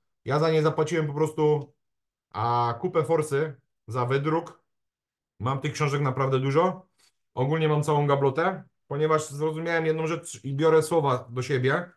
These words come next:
które wam zaraz po prostu przeczytam, a Piotr Krenik mi powiedział mądrą rzecz. Tylko że wy z tego nie korzystacie i to jest problem.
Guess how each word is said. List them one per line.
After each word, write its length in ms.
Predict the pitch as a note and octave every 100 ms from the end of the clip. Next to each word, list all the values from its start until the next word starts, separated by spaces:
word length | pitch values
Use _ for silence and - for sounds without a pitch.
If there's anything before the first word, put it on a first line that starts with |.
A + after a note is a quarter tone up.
| _ _ _ -
które 180 | D#3
wam 160 | D#3 D#3
zaraz 220 | E3 D#3+
po 100 | D#3
prostu 220 | D3 D3+
przeczytam, 420 | D3+ D3+ D3+ E3+ D3+
a 100 | C#3 - - -
Piotr 200 | D#3+ D#3
Krenik 280 | E3+ E3+ D#3+
mi 120 | D#3
powiedział 300 | D#3+ D#3 D3+
mądrą 300 | D#3 D3+ D3+
rzecz. 300 | C3+ G2+ - _ _ _ _ _ -
Tylko 200 | C#3+ D#3+
że 120 | E3
wy 60 | E3
z 60 |
tego 180 | E3+ D#3
nie 100 | D#3
korzystacie 560 | D#3 D3+ D3 C#3 A#2+ G#2+
i 60 |
to 60 | A#2+
jest 160 | A#2+
problem. 440 | - C3 C#3 C#3